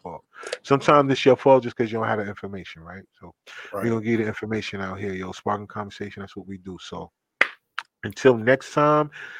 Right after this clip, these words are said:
Speaker 1: y'all know what to do. Stay focused out there, stay fly. And if you don't believe in yourself,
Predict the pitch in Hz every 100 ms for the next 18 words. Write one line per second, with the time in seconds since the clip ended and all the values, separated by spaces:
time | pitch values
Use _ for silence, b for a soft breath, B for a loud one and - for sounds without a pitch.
0 | B B - 104 104 117 120 - 110 127
1 | 117 - 110 101 - 123 123 - 117 117
2 | - 120 120 - - 101 - - 110 113
3 | 110 - B B - 101 101 98 98 110
4 | 117 127 131 143 139 139 139 - - 147
5 | 127